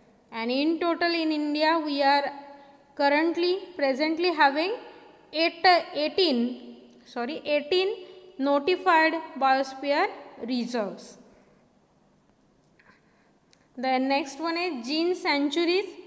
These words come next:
So gene sanctuary is nothing but it is an area where plants are conserved. It includes your both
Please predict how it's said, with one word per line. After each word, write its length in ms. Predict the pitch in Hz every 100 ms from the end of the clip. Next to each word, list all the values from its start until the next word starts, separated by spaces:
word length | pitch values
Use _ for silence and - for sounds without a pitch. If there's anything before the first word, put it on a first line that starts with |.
| - - - -
So 220 | 269 226
gene 300 | 311 339 359
sanctuary 460 | 359 320 339 349
is 120 | 349 320
nothing 380 | 320 320 330
but 220 | 330 359 349 -
it 120 | 269
is 100 | 302
an 160 | 320 320
area 600 | - 302 359 339 233 226 - - - -
where 360 | 269 285 285 285
plants 460 | 311 302 320 320 320
are 200 | 302 415 - - - -
conserved. 600 | 277 254 226 220 214 - - - - -
It 200 | - 269
includes 680 | 302 302 311 349 370 370 -
your 240 | 311 285 269
both 320 | 247 311